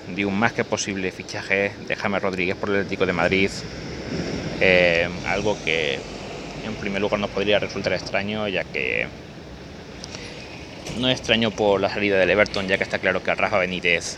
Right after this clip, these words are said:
eh, no contaba con él, lleva sin contar con él desde que llegó en dos mil dieciséis,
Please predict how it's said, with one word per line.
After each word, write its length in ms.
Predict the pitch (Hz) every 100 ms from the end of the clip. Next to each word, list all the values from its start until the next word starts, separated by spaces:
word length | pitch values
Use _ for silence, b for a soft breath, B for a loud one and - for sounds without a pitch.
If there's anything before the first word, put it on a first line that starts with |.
| -
eh, 220 | 92 87
no 100 | 95
contaba 340 | 92 90 92 90
con 180 | 92
él, 260 | 95 101 101 - -
lleva 180 | 87 90
sin 120 | 98
contar 260 | 92 90 92
con 180 | 92
él 120 | 92 92
desde 220 | 90 90
que 120 | 90
llegó 260 | 90 90 90
en 120 | 90
dos 120 | 92
mil 140 | 95
dieciséis, 600 | 95 92 95 92 87 -